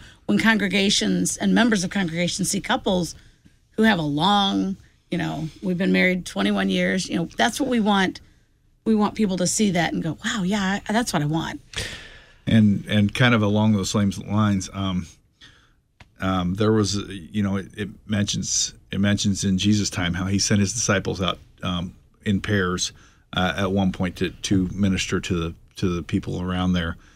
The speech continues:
Speaker 2: Um, that's kind of the way I feel that he sent Sher-, he sent, he sent Cheryl and I out as a pair, because that way, if one person is hurt, the other person can help. And, uh, so he kinda sen-, he kinda sends us as a pair to,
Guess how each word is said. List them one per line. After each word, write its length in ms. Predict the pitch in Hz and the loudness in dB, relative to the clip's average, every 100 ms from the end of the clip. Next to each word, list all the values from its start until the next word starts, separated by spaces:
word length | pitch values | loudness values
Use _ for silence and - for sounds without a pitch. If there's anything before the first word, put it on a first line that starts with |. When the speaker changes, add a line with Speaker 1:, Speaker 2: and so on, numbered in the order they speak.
| _ _ - | _ _ -8
Speaker 2:
Um, 400 | 92 92 90 87 - _ | 0 2 2 -2 -8 _
that's 220 | 98 87 | -4 -2
kind 260 | - 113 101 | 0 2 4
of 260 | 92 98 123 | 2 -2 -4
the 80 | |
way 340 | 95 98 92 90 | 0 2 0 -2
I 140 | 92 92 | -4 -4
feel 320 | - 98 90 | 0 0 0
that 120 | 85 | -2
he 80 | 95 | -2
sent 400 | 90 101 90 - | 0 0 -2 -4
Sher-, 300 | - 101 101 | -4 -2 0
he 120 | 98 | 0
sent, 240 | 95 - 104 | 0 0 2
he 140 | 104 | 2
sent 280 | - 113 98 | 4 2 2
Cheryl 340 | 92 104 95 | 2 0 0
and 100 | 87 | 0
I 140 | 87 90 | -2 0
out 220 | 82 - - _ _ - | -2 -4 -14 _ _ 0
as 220 | 92 92 | 2 2
a 120 | 87 | 0
pair, 340 | - 98 85 | 0 0 0
because 640 | 73 73 98 87 87 - - - _ - | -2 -4 -2 0 -2 -4 -6 -16 _ -4
that 180 | 98 95 | 0 2
way, 260 | 101 98 95 | 4 4 2
if 200 | 90 104 | -2 -2
one 200 | 104 95 | 0 2
person 520 | 113 101 - 90 85 - - - | 0 0 0 0 -2 -8 -20 -4
is 160 | 101 - | -2 2
hurt, 320 | 110 113 - | 2 2 0
the 120 | 95 | -2
other 140 | 92 | -2
person 360 | 92 95 - 90 | -2 -4 -4 -4
can 180 | - 87 | -4 -4
help. 320 | 92 85 - - _ _ - | -2 -4 -8 -20 _ _ -6
And, 340 | 85 85 82 | -4 -2 0
uh, 260 | 90 85 82 | 0 -2 -2
so 280 | - 101 92 | 0 0 2
he 140 | 98 | 2
kinda 280 | 95 101 87 | 0 0 0
sen-, 220 | - 104 | -2 0
he 120 | 101 | 0
kinda 260 | 95 101 87 | 2 0 0
sends 340 | - 98 87 | 0 0 2
us 260 | 98 87 - | 0 0 -2
as 220 | 82 82 | -2 -2
a 100 | 87 | -4
pair 360 | - 95 85 82 | -4 -4 -4 -6
to, 360 | - 85 82 | -4 -4 -4